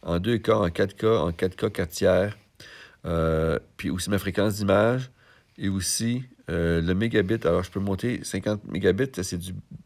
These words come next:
broadcast. Je peux aller jusqu'à cent mégabits et j'ai des codecs utilisés le H V C. Alors, c'est vraiment un logiciel performant pour, bon, c'est pas gratuit, c'est, je pense que c'est vingt-quatre dollars, mais il y a du time code. On peut cliquer là-dessus pour voir plus d'images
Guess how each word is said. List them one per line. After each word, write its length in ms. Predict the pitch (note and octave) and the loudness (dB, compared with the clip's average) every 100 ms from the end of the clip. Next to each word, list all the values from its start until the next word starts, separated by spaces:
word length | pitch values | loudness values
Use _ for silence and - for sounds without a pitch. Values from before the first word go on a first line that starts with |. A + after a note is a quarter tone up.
| - - _ _ - | -16 -16 _ _ -14
broadcast. 680 | - F#2+ F#2+ - G#2+ B2+ - - - _ | -4 0 0 6 4 4 -2 -20 -20 _
Je 80 | - | 0
peux 80 | |
aller 80 | F#2+ | 0
jusqu'à 180 | G2+ F2+ | 2 -2
cent 160 | - A2 | 0 0
mégabits 480 | A2 G2+ F2 G#2 - - - - _ | 2 2 2 0 -2 -20 -20 -20 _
et 160 | - G2 | -2 0
j'ai 220 | F2+ E2+ | 0 0
des 160 | E2+ F2 | 0 2
codecs 420 | G2+ F#2 G#2+ - | 4 4 4 0
utilisés 360 | G#2+ F#2+ F#2 G2+ | -10 -4 -2 4
le 80 | |
H 200 | F#2+ F#2+ | 4 4
V 160 | F#2+ F2 | 2 -2
C. 300 | D#2 G2+ A2 - - - | -2 -4 -6 -10 -20 -14
Alors, 140 | - F2 | -6 -4
c'est 140 | - | 0
vraiment 200 | G2 G2+ | 4 6
un 80 | D3+ | 6
logiciel 340 | A#2 G2+ B2+ | 4 4 0
performant 580 | - A2 G#2+ F#2+ F#2 A2+ B2+ - - _ | 2 2 4 2 2 0 -4 -20 -20 _
pour, 320 | - A2 A#2 - | -2 2 0 0
bon, 160 | - - | -2 -2
c'est 140 | - | -2
pas 120 | - | -2
gratuit, 420 | B2+ A#2+ - B2+ | 2 2 2 -4
c'est, 160 | D3 F#2 | -2 -2
je 80 | F2 | -2
pense 180 | A2 A2+ | -4 -4
que 100 | G2 | -6
c'est 140 | G2 | -2
vingt-quatre 320 | F#2+ G2 G#2+ | -2 2 2
dollars, 420 | G#2 F2 F2 A2+ A2+ - - - - | 4 6 6 4 -2 -20 -20 -20 -10
mais 420 | E2+ E2+ F2 F2 | 0 4 4 4
il 40 | |
y 20 | F2+ | 2
a 40 | |
du 140 | E2 | 0
time 220 | - A2+ A2+ | 2 2 4
code. 380 | A2+ A2 A#2+ - | 6 6 4 -2
On 100 | - | -8
peut 160 | - F#2+ | -6 -8
cliquer 240 | - - | -8 2
là-dessus 300 | A2 F#2+ - | 2 2 -4
pour 180 | - G2 | -6 0
voir 200 | F#2+ F#2+ | 2 2
plus 220 | - A2+ | 0 -6
d'images 560 | G#2+ G2+ F#2+ A2 C3 | -2 2 4 4 0